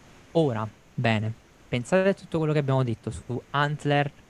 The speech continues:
eh, i Rosby, eh, gli Stockworth, i Rosby, quindi Buckwell, Stockworth e Rosby,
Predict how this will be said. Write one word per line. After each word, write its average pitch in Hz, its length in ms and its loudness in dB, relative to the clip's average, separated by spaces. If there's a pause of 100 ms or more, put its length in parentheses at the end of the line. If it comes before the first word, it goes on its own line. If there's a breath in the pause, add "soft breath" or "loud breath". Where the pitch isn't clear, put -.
(300)
eh, 120 320 0
i 120 60 -2
Rosby, 139 480 4
eh, 120 280 -4
gli 120 120 -8
Stockworth, 143 840 -2
i 131 80 -6
Rosby, 135 520 0
quindi 127 320 -6
Buckwell, 131 540 -2
Stockworth 139 560 -4
e - 20 -2
Rosby, 135 400 -4